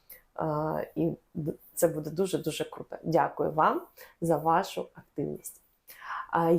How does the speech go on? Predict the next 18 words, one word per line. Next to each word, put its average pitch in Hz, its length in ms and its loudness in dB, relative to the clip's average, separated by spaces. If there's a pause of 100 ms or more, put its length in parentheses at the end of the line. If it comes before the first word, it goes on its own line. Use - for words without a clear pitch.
я 269 280 6 (140)
веду 190 580 4
блог 185 420 4
з - 140 -18
дві 175 60 -6
тисячі 240 480 -2
вісімнадцятого 170 880 0
року, 254 560 2 (180)
і 175 420 4 (100)
у 175 100 2
мене 233 340 4
сорок 226 500 4
тисяч 180 440 0
підписників. - 720 -6
Насправді 262 500 4
це 240 200 4
невелика 175 760 4 (340)
цифра, 226 720 4